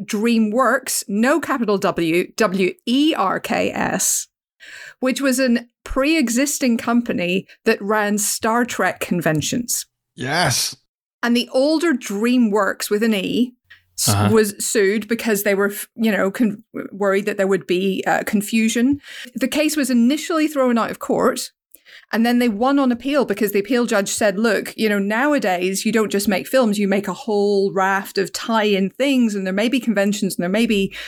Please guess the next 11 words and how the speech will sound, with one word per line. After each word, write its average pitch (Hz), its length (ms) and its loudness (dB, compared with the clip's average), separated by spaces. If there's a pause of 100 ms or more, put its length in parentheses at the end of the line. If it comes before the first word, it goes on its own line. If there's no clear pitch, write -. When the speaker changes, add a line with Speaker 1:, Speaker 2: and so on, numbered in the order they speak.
(340)
Speaker 1:
events 214 420 0
down 202 240 0
the 196 80 0
line." 220 320 0
So 214 160 0
there 240 160 0
is 294 320 0
a 269 80 4
real 233 400 0
possibility 190 840 0
of 180 440 0